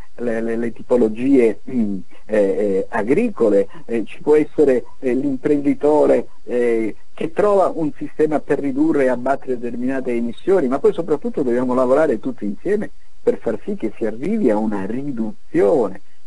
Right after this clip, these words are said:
profonda della produzione di rifiuti, a cominciare dagli imballaggi alle plastiche. Eh, è inconcepibile. Tutti siamo coscienti che per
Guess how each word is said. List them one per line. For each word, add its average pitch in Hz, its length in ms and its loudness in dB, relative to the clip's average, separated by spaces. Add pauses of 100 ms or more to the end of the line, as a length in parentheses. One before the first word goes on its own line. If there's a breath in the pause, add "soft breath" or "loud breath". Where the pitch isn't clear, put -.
profonda 131 1080 2 (240 soft breath)
della 123 640 2 (180)
produzione 170 1120 2
di 107 120 -4
rifiuti, 95 520 -6
a 101 60 -4
cominciare 113 480 -2
dagli 101 240 -2
imballaggi 104 920 -2 (220 soft breath)
alle 107 240 0
plastiche. 117 840 -2 (220 soft breath)
Eh, 117 580 0 (420)
è 175 260 2 (200)
inconcepibile. 214 1500 -2 (300)
Tutti - 520 0
siamo 143 340 2
coscienti 143 640 -2
che 110 200 -6
per 127 440 2